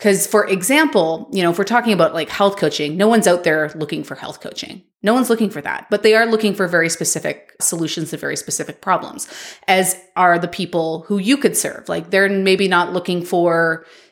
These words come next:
interior design as an overall thing, or maybe they are, but maybe they're looking for one really specific thing. And this might be a stupid example 'cause I don't understand that space, but, like,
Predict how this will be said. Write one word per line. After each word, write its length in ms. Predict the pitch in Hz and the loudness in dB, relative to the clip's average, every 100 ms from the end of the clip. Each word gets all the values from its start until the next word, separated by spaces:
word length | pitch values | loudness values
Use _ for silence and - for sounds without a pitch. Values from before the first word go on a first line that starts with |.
| _ | _
interior 460 | 190 180 - 214 196 | 0 0 0 0 2
design 420 | 185 190 180 175 | 2 2 4 4
as 180 | 175 170 | 2 0
an 80 | 170 | 0
overall 280 | 165 165 160 | 0 0 -2
thing, 200 | 233 180 | 0 0
or 80 | |
maybe 280 | 170 202 226 | 2 2 4
they 100 | 196 | 4
are, 60 | 165 | 4
but 160 | 180 | 2
maybe 160 | 220 233 | 0 2
they're 160 | 254 226 | 2 2
looking 240 | 214 208 | 2 0
for 100 | 190 | -2
one 380 | 170 196 190 180 | -2 2 2 2
really 200 | 180 170 | 0 0
specific 520 | 170 175 - 156 151 | 0 -2 -2 -4 -8
thing. 240 | 151 - | -8 -8
And 80 | 170 | -6
this 120 | 175 | -4
might 140 | 196 170 | -2 -2
be 80 | 170 | -2
a 40 | |
stupid 280 | 170 165 160 | -2 -4 -6
example 400 | 165 165 156 160 | -4 -4 -4 -8
'cause 140 | - | -6
I 40 | 160 | -4
don't 160 | 160 - | -4 -6
understand 400 | 165 160 170 156 | -8 -6 -4 -6
that 160 | 147 | -6
space, 320 | - 233 247 240 | -2 2 2 2
but, 160 | 180 | 0
like, 180 | 175 170 | 2 -2